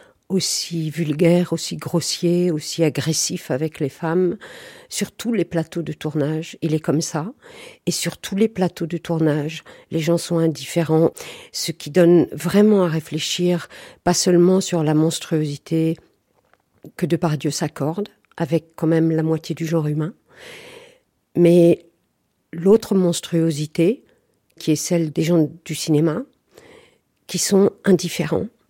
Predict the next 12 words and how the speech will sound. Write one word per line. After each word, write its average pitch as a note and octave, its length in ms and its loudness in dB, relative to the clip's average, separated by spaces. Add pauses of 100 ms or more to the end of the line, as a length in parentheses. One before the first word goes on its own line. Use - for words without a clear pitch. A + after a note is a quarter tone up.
(880)
indifférents F3+ 840 4
au F3 100 2
mal E3 420 4 (140)
qu'on F3 140 0
fait E3+ 240 -2
aux D#3+ 100 -2
femmes, E3+ 380 0 (760)
aux F#3+ 80 2
humiliations E3+ 920 4
qu'on - 220 -4
leur, E3 320 0
euh, D#3 440 -2